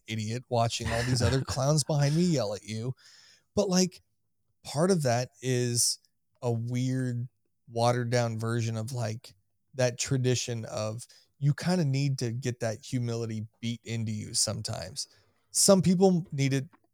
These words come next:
Speaker 1: more
Speaker 2: Yeah.
Speaker 1: than others. Some people don't, right? But there's definitely something to be said for a lot of it. What I appreciated was, um, it,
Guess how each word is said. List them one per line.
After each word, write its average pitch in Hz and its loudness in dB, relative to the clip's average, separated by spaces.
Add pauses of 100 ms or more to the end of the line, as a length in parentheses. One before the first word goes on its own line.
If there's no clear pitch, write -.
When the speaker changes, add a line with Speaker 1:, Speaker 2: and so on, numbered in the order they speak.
Speaker 1:
more 135 6
Speaker 2:
Yeah. 139 8
Speaker 1:
than 120 6
others. 135 0
Some 131 2
people 139 0
don't, 127 2
right? 123 0 (280)
But 160 4
there's 185 6
definitely 139 4
something 123 -2
to 113 -4
be 113 -2
said 113 -2
for - -8
a 107 -4
lot 101 -4
of 101 -8
it. 92 -12 (580)
What 143 2 (120)
I 123 0 (520)
appreciated 131 -2 (240)
was, 113 -2 (380)
um, 107 -4 (1300)
it, 120 -10